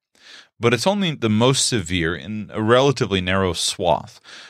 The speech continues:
uh, close to the storm. I think the hurricane force winds of this storm only went out something like, uh, uh, seventy miles from the eye, something like that. So realistically, it's a relatively small, uh, area as the storm moves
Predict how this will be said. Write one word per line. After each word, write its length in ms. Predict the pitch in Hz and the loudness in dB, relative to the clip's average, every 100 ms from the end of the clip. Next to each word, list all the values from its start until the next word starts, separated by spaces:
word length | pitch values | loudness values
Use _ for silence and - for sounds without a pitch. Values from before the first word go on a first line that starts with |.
| - - | -20 -16
uh, 80 | |
close 360 | 69 - 117 104 | -8 0 0 0
to 120 | - | -4
the 80 | 92 | -6
storm. 320 | 85 - 82 | -4 -4 -4
I 40 | 71 | -4
think 180 | 131 139 | -4 -2
the 60 | |
hurricane 440 | 95 110 110 95 80 | 2 2 2 -2 -4
force 440 | - 170 160 - | 0 2 2 0
winds 300 | 87 71 78 | -4 -4 -4
of 80 | 85 | -4
this 140 | 101 | -2
storm 300 | - 95 90 | -2 0 0
only 160 | 101 117 | 0 0
went 180 | 87 85 | 0 0
out 200 | 95 - | 0 -2
something 300 | 120 147 107 | -8 -8 -4
like, 220 | 82 - - - - - - | -4 -6 -16 -20 -20 -20 -18
uh, 360 | 55 53 - - - - - - - - _ _ - - - - | -14 -12 -12 -14 -16 -18 -20 -20 -20 -20 _ _ -14 -14 -12 -16
uh, 160 | - - | -14 -12
seventy 320 | - 107 104 | -4 0 2
miles 300 | 107 110 113 | 2 4 2
from 160 | - 104 | 0 -2
the 100 | 101 | 2
eye, 220 | 104 110 | 2 2
something 420 | 110 110 104 110 | 0 -2 -2 -2
like 220 | 104 104 104 | 0 -2 -2
that. 260 | 107 135 - - - - | -6 -6 -16 -20 -20 -14
So 380 | - 135 120 101 | 0 2 2 0
realistically, 760 | 131 180 143 135 - 147 101 90 | 0 2 4 4 2 -2 -2 -2
it's 120 | 85 | -2
a 80 | 95 | -6
relatively 640 | 92 180 139 143 127 113 | -6 -4 -2 -2 -4 -4
small, 920 | - - - 113 131 120 85 71 80 - - - - _ | -6 -6 -8 0 4 4 2 -4 -12 -16 -20 -20 -20 _
uh, 100 | - - - - | -20 -20 -16 0
area 720 | 120 120 113 76 57 78 - | 2 4 4 0 -6 -16 -10
as 220 | - 104 87 | -2 -2 0
the 100 | 95 | -4
storm 460 | - 110 101 90 | -2 0 0 0
moves 560 | 92 110 98 82 76 | 2 4 4 0 -4